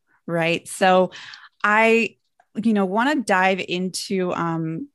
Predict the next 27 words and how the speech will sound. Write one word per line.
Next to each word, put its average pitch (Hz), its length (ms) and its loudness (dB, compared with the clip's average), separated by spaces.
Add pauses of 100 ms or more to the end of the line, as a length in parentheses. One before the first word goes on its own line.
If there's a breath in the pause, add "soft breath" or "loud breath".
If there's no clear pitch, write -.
(400)
some 208 220 0
of 196 40 2
the 180 140 -2
information 175 560 -2
you 170 100 -2
have 175 240 -4
about 165 480 -4
meditation. 165 1080 -2
I, 165 240 -4 (160)
I 180 80 -6
consider 202 400 -2
you 185 180 0
an 170 120 -2
expert 170 480 -2
in 151 140 -4
that, 165 300 -8
in 185 220 -2
that, 147 340 0 (380 loud breath)
but 240 260 2 (160)
I 226 120 -2
wanna 311 300 0
hear 240 600 0 (100)
more 208 560 2
about 165 540 -4 (240)
who 262 380 2
Nikki 208 640 -4 (120)
is. 214 640 2